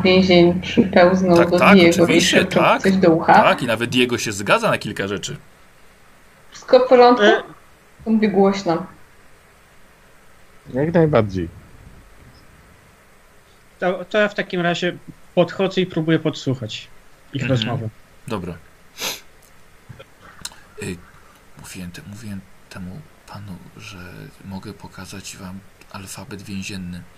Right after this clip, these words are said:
Speaker 2: Jakiś sposób na komunikowanie się. Tu ściany.
Speaker 3: A czemu nie?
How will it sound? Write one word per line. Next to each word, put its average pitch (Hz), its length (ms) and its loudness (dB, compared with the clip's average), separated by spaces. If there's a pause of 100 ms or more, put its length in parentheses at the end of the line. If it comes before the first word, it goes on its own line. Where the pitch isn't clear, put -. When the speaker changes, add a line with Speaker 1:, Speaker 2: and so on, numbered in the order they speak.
(520)
Speaker 2:
Jakiś - 240 -16
sposób - 500 -14
na - 80 -16
komunikowanie - 840 -18
się. - 140 -14 (2250)
Tu - 100 -20
ściany. - 320 -10
Speaker 3:
A 127 80 -6
czemu - 280 -10
nie? 131 160 -12